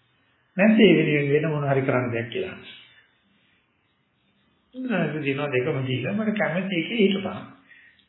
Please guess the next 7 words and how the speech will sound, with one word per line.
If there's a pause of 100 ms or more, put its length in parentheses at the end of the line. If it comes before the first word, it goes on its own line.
(120)
මට
ආතතිය
ඕන
නම්
ධනවල
ඥානට
බලයන්.